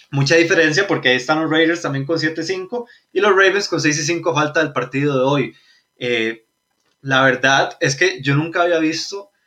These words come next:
en lo que yo llevo viendo la N F L, en los, en los diez años que llevo viendo, ¿no? Diez, once años que llevo viendo la N F L, yo nunca había visto esto en, en A F C.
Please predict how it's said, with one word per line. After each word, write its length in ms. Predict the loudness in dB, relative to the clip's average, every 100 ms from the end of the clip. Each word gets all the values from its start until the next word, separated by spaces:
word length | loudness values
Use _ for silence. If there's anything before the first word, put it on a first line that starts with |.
| _ _ _ -10
en 160 | -4
lo 120 | -4
que 100 | -4
yo 120 | 0 0
llevo 380 | 2 4 4
viendo 540 | 4 2 2 0 -2 -4
la 240 | -6 -2 -2
N 120 | -2
F 200 | -2 -2
L, 140 | 0
en 160 | -2 -4
los, 300 | -10 -12 -14
en 120 | -12
los 100 | -8
diez 180 | -4 -2
años 280 | -2 -2 -6
que 100 | -6
llevo 220 | -4 0
viendo, 320 | 0 0 -4
¿no? 280 | -4 -6 -4
Diez, 240 | 0 0 0
once 200 | 0 0
años 240 | 0 -4
que 100 | -4
llevo 140 | -2
viendo 240 | -2 -2 -2
la 100 | -2
N 100 | -2
F 120 | -4
L, 160 | -4 -2
yo 120 | -2
nunca 300 | -2 0 0
había 120 | 2
visto 320 | 0 -2 -2
esto 260 | -2 -2 -6
en, 240 | -6 -8 -8
en 160 | -6
A 160 | -4 -4
F 140 | -4
C. 220 | -8 -12